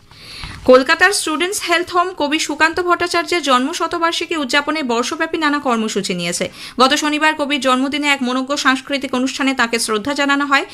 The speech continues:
প্রায় চল্লিশ জন চিকিৎসক সহ দেড় শতাধিক মানুষ অনুষ্ঠানে উপস্থিত ছিলেন।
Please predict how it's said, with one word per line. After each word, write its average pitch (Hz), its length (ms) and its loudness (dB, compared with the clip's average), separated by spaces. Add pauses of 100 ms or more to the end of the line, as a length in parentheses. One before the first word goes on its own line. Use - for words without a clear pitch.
(220)
প্রায় 277 220 2
চল্লিশ 285 320 -4
জন 370 140 -6
চিকিৎসক 330 440 -2
সহ 311 240 -2
দেড় 254 240 2
শতাধিক 339 380 -2
মানুষ 277 300 2
অনুষ্ঠানে 285 380 -2
উপস্থিত 285 460 -2
ছিলেন। 175 320 0